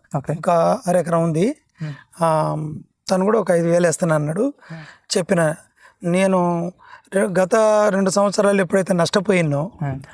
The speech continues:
Speaker 2: ఆ, ఆ నష్టం ఈయనకు జరగకుండా నేను గైడ్ చేస్తానని చెప్పాను. ఎందుకనంటే నాకు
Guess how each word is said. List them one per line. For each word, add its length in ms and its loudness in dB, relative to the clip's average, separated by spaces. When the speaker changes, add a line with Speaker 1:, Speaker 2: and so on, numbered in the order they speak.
Speaker 2:
ఆ, 500 0
ఆ 100 0
నష్టం 440 2
ఈయనకు 280 2
జరగకుండా 540 0
నేను 360 0
గైడ్ 180 2
చేస్తానని 360 -2
చెప్పాను. 400 -12
ఎందుకనంటే 600 0
నాకు 460 2